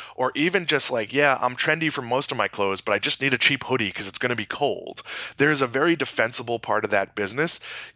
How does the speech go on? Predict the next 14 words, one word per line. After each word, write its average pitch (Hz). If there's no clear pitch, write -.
Gap 175
really 175
just 208
hasn't 156
changed 156
its 135
menu. 131
It -
still 170
sells 175
a 147
lot 117
of, 123
like, 110